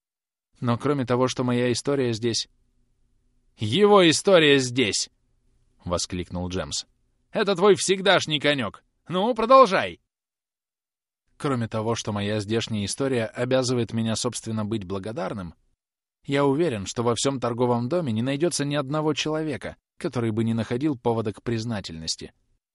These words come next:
Не думай, брат, чтобы здесь оставались хладнокровными к судьбе мистера Домби. Совсем напротив. Несчастное приключение с почтенным представителем фирмы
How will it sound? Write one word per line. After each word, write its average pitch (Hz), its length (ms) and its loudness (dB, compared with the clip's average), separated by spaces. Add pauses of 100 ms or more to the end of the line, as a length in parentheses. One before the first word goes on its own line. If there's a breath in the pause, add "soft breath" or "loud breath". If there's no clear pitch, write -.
(280)
Не 185 140 -2
думай, 190 300 0
брат, 117 240 2
чтобы 135 300 0
здесь 131 260 -2
оставались 131 580 0
хладнокровными 135 800 -2
к - 80 -10
судьбе 117 280 -2
мистера 117 320 -4
Домби. 92 420 -10 (460)
Совсем - 400 -4
напротив. 120 520 -8 (480)
Несчастное 123 580 0
приключение 117 600 -2
с - 80 -4
почтенным 120 560 -4
представителем 113 720 -4
фирмы 135 360 -8